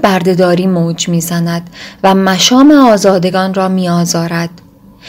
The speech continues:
چه آن جوامعی که تحت عنوان مهریه بر سر تعداد سکه ها و مقدار پول چانه زنی می کنند و چه آنجایی که برای محک زدن مردان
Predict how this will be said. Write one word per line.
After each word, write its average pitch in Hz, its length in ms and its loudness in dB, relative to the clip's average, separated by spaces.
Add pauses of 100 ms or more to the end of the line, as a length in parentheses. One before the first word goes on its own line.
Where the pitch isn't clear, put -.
(200)
چه - 140 2
آن 247 220 6
جوامعی 202 680 0
که 214 140 -6
تحت 208 320 -6
عنوان 196 540 0
مهریه 190 720 0 (340)
بر 240 180 4
سر 285 340 2
تعداد 226 580 2
سکه 202 440 -2
ها 202 260 0
و 220 160 0
مقدار 202 560 0
پول 220 440 -2
چانه 185 400 -4
زنی 175 320 -2
می 190 200 -2
کنند 175 540 -4 (500)
و 285 80 4
چه 294 160 -2
آنجایی 247 540 4
که 247 160 -4
برای 202 440 0
محک 190 360 -4
زدن 190 400 -2
مردان 190 580 -4